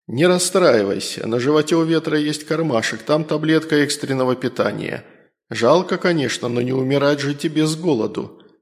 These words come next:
если малыш сам не проголодался по дороге",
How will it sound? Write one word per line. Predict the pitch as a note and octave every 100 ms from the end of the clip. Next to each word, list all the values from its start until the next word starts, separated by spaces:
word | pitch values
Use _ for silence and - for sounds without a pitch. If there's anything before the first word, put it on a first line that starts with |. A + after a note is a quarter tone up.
| _ _
если | G#2+ A2 B2+ -
малыш | C3 C#3 C#3 B2+
сам | - D3+ B2+
не | A#2+
проголодался | A2+ A#2 B2 C3 B2+ A2 - -
по | -
дороге", | A#2 C3 A#2 G#2+ -